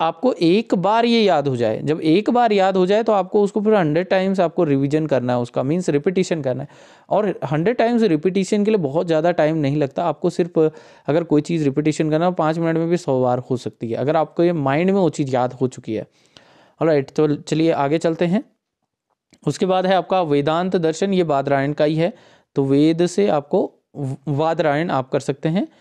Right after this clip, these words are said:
और इस, इसने ब्रह्मसूत्र भी बनाया था, जो बादरायण थे। अब है आपकी कुछ नदियाँ और उनके बारे में आता है कि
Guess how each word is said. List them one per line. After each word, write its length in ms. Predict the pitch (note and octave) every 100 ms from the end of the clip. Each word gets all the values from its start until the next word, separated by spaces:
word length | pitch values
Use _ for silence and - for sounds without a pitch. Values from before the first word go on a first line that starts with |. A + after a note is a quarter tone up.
| _ _ _
और 260 | C#3 D3+ D3
इस, 200 | D3 -
इसने 360 | D3 D3+ -
ब्रह्मसूत्र 680 | F#3 C#3 D3+ E3+ - F3+ F3+
भी 240 | D#3 F#3 - _ _ -
बनाया 300 | B2+ A2+ A2
था, 260 | A2 G#2 -
जो 80 | C#3
बादरायण 440 | C3 A#2+ A#2 G#2+ A2
थे। 80 | - - _ - _ _ _ _ _
अब 120 | F3+
है 120 | G#3+
आपकी 360 | A3 E3+ - A3
कुछ 260 | G#3 C4 G#3+
नदियाँ 680 | F3 F3 F#3 G3+ A3+ B3 -
और 260 | F3 G3
उनके 540 | F#3+ D#3+ D#3 D3+ E3 E3+
बारे 320 | C#3+ C3 C3+
में 180 | D3 D#3
आता 380 | B2+ B2 C3+ C3
है 220 | C3 D3+
कि 480 | D3+ E3 F#3 -